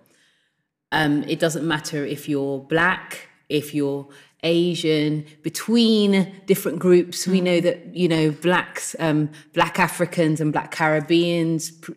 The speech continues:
Speaker 1: um, are prejudiced towards each other at times. Different, so we know that, um, hating somebody or judging someone based on external, if you like, characteristics or
Speaker 2: Mm.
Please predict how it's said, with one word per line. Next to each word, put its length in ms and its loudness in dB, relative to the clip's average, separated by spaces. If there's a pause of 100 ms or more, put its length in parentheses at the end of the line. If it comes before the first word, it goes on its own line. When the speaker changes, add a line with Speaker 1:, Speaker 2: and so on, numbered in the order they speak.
(120)
Speaker 1:
um, 380 -2
are 80 -4
prejudiced 580 -2
towards 360 -2
each 180 -6
other 220 0
at 100 -6
times. 580 -2 (520)
Different, 520 2
so 160 2
we 160 4
know 300 2
that, 480 -4
um, 320 0 (460)
hating 480 2
somebody 500 2
or 280 2
judging 440 0
someone 420 -2
based 500 0
on 400 -4
external, 800 0
if 160 -4
you 80 2
like, 160 -4
characteristics 960 -2
or 240 -2
Speaker 2:
Mm. 60 -8